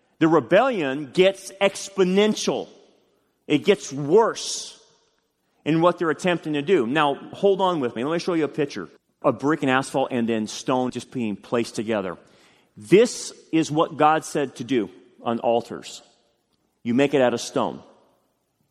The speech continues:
Even the temple was made out of stone, but they didn't even use mortar for the temple.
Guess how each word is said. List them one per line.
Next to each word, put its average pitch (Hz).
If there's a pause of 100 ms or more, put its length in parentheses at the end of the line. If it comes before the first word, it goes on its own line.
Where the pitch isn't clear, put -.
(120)
Even 175
the 208
temple 208
was 165
made 165
out 175
of 160
stone, 160
but 131
they 143
didn't 170
even 135
use 135 (140)
mortar 135 (140)
for 123
the 120
temple. 143